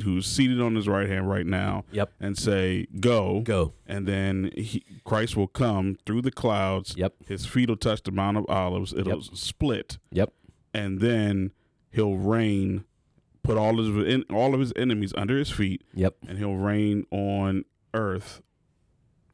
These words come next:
Speaker 1: for a thousand years.
Speaker 2: Yep.
Speaker 1: Okay. Where will we be?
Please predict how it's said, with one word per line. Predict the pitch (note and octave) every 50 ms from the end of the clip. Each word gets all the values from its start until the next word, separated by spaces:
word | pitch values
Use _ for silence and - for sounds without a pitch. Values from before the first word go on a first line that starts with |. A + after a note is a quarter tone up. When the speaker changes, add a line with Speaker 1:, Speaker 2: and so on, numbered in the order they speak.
| -
Speaker 1:
for | - G2+ G2 F#2+
a | F#2+
thousand | - - G2 G2+ G2 F#2+ F#2 F#2 F2 F2+ F2+
years. | F2+ - - - - - - - - -
Speaker 2:
Yep. | E2 F2+ F2+ - _ - - - - _ _ _ _ -
Speaker 1:
Okay. | G#2 G2 - - - - _ _ _ _ _ _ _ _ _ _
Where | - F#2 G#2 B2 C#3 C#3+
will | C3 A#2 G2+ F#2+
we | G#2+ G#2+ G2+
be? | F#2 - - - - -